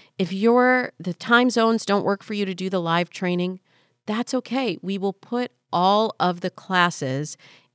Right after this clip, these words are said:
in your learning platform so you can always catch up and watch them on your time.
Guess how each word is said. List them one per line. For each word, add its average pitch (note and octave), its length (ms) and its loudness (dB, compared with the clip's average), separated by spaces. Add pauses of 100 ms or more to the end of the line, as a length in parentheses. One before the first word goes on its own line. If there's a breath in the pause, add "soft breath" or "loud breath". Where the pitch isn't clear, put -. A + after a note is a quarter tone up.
in G#3 220 2
your F#3+ 140 0
learning F3 320 0
platform C#3+ 440 -4
so E3+ 120 -10
you D#3+ 60 -8
can E3 220 -4
always G3 340 2
catch - 260 -8
up D#3 280 -2
and D3 160 -4
watch C#3+ 320 0
them D3+ 120 -4
on C3+ 140 -2
your B2 160 -4
time. G2 460 -8